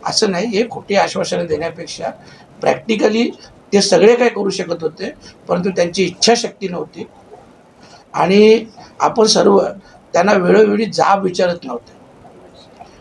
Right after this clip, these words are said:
म्हणून मी त्यांच्याऐवजी मी, मी पण सांगतो तुम्हाला, आता मी खासदार आहे, प्रत्येक बाबतीत तुम्ही मला जाब विचारू शकता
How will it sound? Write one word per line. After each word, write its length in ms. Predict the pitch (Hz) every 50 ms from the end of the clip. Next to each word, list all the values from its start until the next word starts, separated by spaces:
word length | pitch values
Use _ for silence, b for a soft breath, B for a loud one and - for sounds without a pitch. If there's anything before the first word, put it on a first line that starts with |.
| B -
म्हणून 220 | 151 165 196 226 233
मी 80 | 240
त्यांच्याऐवजी 640 | 233 220 190 180 180 180 - 240 240 233 233 214 240
मी, 160 | 233 233 240 - - - - 226
मी 120 | 202 208 240
पण 160 | 233 269 262
सांगतो 400 | 254 - 214 208 - 214 196 180
तुम्हाला, 240 | 185 175 175 - - - - - -
आता 180 | - - - 220
मी 120 | 220 247 240
खासदार 360 | - 220 202 185 202 175 143
आहे, 100 | 120 - - - B B B B B B B B - - -
प्रत्येक 480 | 180 175 175 - - - 277 285 254
बाबतीत 400 | 214 202 196 196 - - 220 226 226 - -
तुम्ही 180 | 196 180 196 196
मला 220 | 196 196 190 190
जाब 320 | 190 156 170 156 160 160 151
विचारू 300 | 151 - - - 139 131
शकता 300 | - - - - -